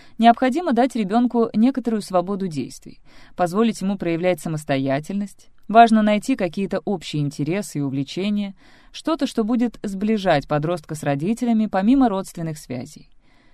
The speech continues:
С шестнадцати до семнадцати лет родитель должен играть роль старшего товарища. В этом возрасте читать нотации и проповедовать бесполезно. Можно лишь сообщить свою точку зрения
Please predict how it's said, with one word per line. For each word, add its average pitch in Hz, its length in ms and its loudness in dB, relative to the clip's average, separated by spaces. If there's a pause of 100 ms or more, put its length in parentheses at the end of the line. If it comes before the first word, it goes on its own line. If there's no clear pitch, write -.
(180)
С - 80 -18
шестнадцати 170 640 -4
до 139 120 -4
семнадцати 226 580 -2
лет 233 420 -2
родитель 226 500 2
должен 240 400 2
играть 214 320 0
роль 208 180 -2
старшего 196 580 -2
товарища. 170 640 -2 (580)
В 165 80 0
этом 175 220 0
возрасте 170 640 -4 (280)
читать - 320 2
нотации 226 580 2
и 160 60 -2
проповедовать 185 640 0
бесполезно. 190 760 -4 (380)
Можно 285 300 4
лишь 254 180 2
сообщить 202 480 0
свою 156 260 0
точку 160 340 -6
зрения 226 520 4